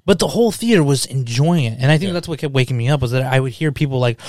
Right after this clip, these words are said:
Speaker 1: "Oh," or like, "Ah,"
Speaker 2: Mm-hmm.
Speaker 1: and then I'm just like, "Oh shit, like, I gotta get up and
Speaker 2: Yeah.
Speaker 1: fucking watch this movie." So the entire theater, and it was a big theater too, that, like, was full on ready f-, to, to watch this movie, and it was the last showing, ten twenty.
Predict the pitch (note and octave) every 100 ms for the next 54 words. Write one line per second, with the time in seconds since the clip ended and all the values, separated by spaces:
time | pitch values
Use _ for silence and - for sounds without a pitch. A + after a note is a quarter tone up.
0 | - E3+ F#3+ D4+ F#4+ F4+ E4+ G3+ C#3+ C3+
1 | C3 C3 A3+ D4+ F4 F#4 F4+ D#4 G3 E3
2 | D#3 D#3 D#3+ E3+ D#3+ A3+ - G#3 C3 B2+
3 | C3+ C3+ A#2 A#2 C3 B2+ B2+ G2+ B2+ A#2+
4 | A#2 C3 - B2+ F#3 D#3 A2 - - _
5 | _ _ _ _ - B3+ A3+ G#3 F#3+ A3
6 | A3 A#3+ B3 F3+ - F#3+ G#3+ E3 C3+ D3+
7 | E3 A#2+ C#3+ - B2+ A#2+ A2 F#3 E3 C3+
8 | B2 G2 A#2+ C3+ - B2 C#3+ C#3 - -
9 | B3 G#3 F3 F3+ B2 B2 D#3 - A#2 -
10 | C3 - C3 B2 A#2 A#2 B2 C#3 A#2+ A#2+
11 | C#3 D3 B2+ B2 A#2 - A#2+ A#2+ A#2+ B2+
12 | A2+ B2+ B2 A#2+